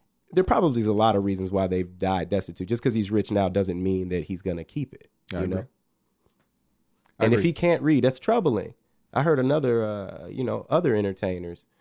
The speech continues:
Speaker 1: and there's reasons for it, but the fact of the matter that it is a real live present, this was four days ago reported.
Speaker 2: Right.
Speaker 1: Um, that's real live in, in the now right
Speaker 2: And I,
Speaker 1: now.
Speaker 2: and I respect your question, and I have the same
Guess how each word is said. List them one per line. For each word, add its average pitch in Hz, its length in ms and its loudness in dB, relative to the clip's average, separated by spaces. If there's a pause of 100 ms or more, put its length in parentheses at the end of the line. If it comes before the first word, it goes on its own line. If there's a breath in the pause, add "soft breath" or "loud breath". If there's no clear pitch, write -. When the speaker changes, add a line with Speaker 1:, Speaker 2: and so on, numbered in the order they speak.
(340)
Speaker 1:
and 165 120 2
there's 196 240 0
reasons 143 460 -2
for 104 340 0
it, - 140 -12 (160)
but 113 360 0 (360)
the 120 120 -8
fact 147 320 -2
of 113 120 -12
the 113 80 -10
matter 123 320 0
that 107 320 0
it 95 280 -6
is 101 440 -8
a 98 100 -6
real 104 360 -2
live 101 400 -4
present, 107 300 -2
this 151 80 -8
was 107 120 -10
four 127 280 -2
days 120 260 4
ago 85 400 -8
reported. 85 480 -10 (300)
Speaker 2:
Right. 82 280 -10 (120)
Speaker 1:
Um, 90 520 -4 (380)
that's 117 220 -4
real 110 260 0
live 110 400 -2
in, 104 320 -6
in 104 220 -8
the 113 80 -4
now 120 320 -4
right 85 100 -2
Speaker 2:
And 117 100 0
I, 113 60 -2
Speaker 1:
now. - 60 -8
Speaker 2:
and 123 160 0
I 107 80 2
respect 127 400 -2
your 131 100 -2
question, 117 320 -2
and 92 100 -6
I 104 120 0
have 110 200 2
the 92 60 -6
same 98 560 -8